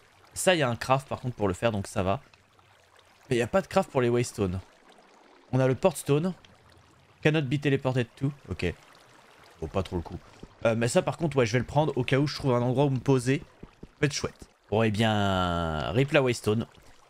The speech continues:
<laughs> Il y avait marqué que je pouvais la récupérer, mais apparemment, c'est faux. Ah yes, un spawner.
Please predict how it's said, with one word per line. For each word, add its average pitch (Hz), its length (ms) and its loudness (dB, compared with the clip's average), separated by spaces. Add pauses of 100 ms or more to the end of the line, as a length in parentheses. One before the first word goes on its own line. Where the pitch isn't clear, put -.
<laughs> - 120 -8 (480)
Il 120 40 2
y 117 40 4
avait 123 100 2
marqué 135 300 0
que 139 80 -2
je - 80 -4
pouvais 127 180 2
la 123 120 4
récupérer, 123 500 0
mais 123 80 0
apparemment, 147 640 2 (520)
c'est - 160 2
faux. - 220 -2 (320)
Ah 117 80 2
yes, 185 420 -2 (160)
un 127 60 -4
spawner. 139 400 0